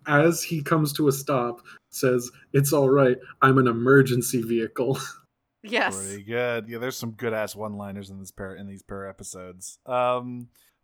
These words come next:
Speaker 3: but he sees, uh, another guy, one of the Decepticon miners, like, climbing up the plateau to escape.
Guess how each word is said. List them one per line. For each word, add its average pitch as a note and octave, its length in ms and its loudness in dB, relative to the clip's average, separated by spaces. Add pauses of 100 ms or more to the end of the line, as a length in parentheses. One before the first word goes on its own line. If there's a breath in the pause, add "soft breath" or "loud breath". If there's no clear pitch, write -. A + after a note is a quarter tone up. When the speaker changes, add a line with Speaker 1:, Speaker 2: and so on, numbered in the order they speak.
Speaker 3:
but D3 380 6
he E3 160 -4
sees, G#3 540 -4
uh, D3+ 640 6
another C#3 320 0
guy, A#2+ 720 4
one B2+ 160 -4
of B2+ 80 -6
the B2 120 0
Decepticon A#2+ 520 -4
miners, A2 640 -4
like, G#2+ 140 -8
climbing A2+ 420 -6
up G#2+ 360 -8
the A2+ 140 -8 (160)
plateau G#2 540 -6
to F#2+ 160 -16
escape. - 520 -16